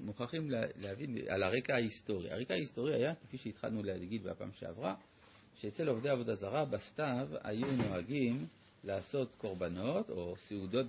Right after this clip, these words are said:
גדולות של גדי בחלב. אז התורה מדברת על הרקע ההיסטורי הנתון, אלא שההלכה אומרת, "גדי לאו דווקא, גם שור, גם פרה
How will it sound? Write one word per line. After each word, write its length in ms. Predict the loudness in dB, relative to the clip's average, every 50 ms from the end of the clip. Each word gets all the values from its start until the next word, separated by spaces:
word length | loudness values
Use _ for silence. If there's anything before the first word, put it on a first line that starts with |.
| -2 -4
גדולות 540 | -4 0 2 4 4 4 4 2 0 -6 -20 -20 -20 -20 -20 -20 -20
של 220 | -14 -10 -8 -6 -2
גדי 500 | -2 0 2 2 4 4 4 2 0 -2 0 -2
בחלב. 420 | -2 2 2 2 2 2 -2 -4 -10 -14 -20 -20 -20 -20 -20 -20 -20 -20 -20 -20 -20 -10
אז 160 | -10 -4 -4 -4
התורה 320 | -2 0 2 2 2 2
מדברת 560 | 2 2 0 2 4 4 6 6 6 6 4
על 120 | 2 0 2
הרקע 400 | 2 2 2 0 2 2 0 2
ההיסטורי 640 | 2 2 2 2 0 -2 -2 0 2 4 4 4
הנתון, 500 | 4 4 2 2 6 6 6 6 6 4 -2 -14 -20 -20 -20 -20 -20 -20 -18 -10 -4
אלא 160 | 0 2 2
שההלכה 540 | 2 4 6 6 6 8 6 4 4 4 6
אומרת, 600 | 6 6 6 6 4 4 6 8 8 6 6 4
"גדי 280 | 0 -2 0 2 4 6
לאו 120 | 6 4 4 4
דווקא, 440 | 4 2 2 4 2 2 2 4 2
גם 240 | 2 0 -4 -4 -4
שור, 480 | 0 6 8 10 10 10 10 8 2 -4 -14 -20 -20 -20 -20 -20 -20 -14 -6
גם 200 | -2 0 0 0 2 4
פרה 440 | 4 8 8 8 8 8 6 4